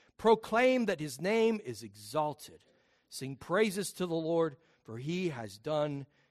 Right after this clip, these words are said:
gloriously. Let this be made known in all the earth. Notice that he's speaking to the community,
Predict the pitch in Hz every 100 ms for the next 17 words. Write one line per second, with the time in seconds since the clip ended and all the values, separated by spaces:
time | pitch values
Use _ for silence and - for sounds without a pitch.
0 | _ - 120 180 233 226 190 135 - 104
1 | 95 90 _ _ _ - 104 - 151 147
2 | 143 143 143 131 139 160 170 170 123 120
3 | - 143 160 160 151 143 - _ _ _
4 | - 101 113 - 120 107 92 _ _ _
5 | _ _ - 127 180 208 147 - - -
6 | - _ _ _ _ - 131 139 - -
7 | - 208 202 185 156 143 147 - 160 190
8 | 175 135 117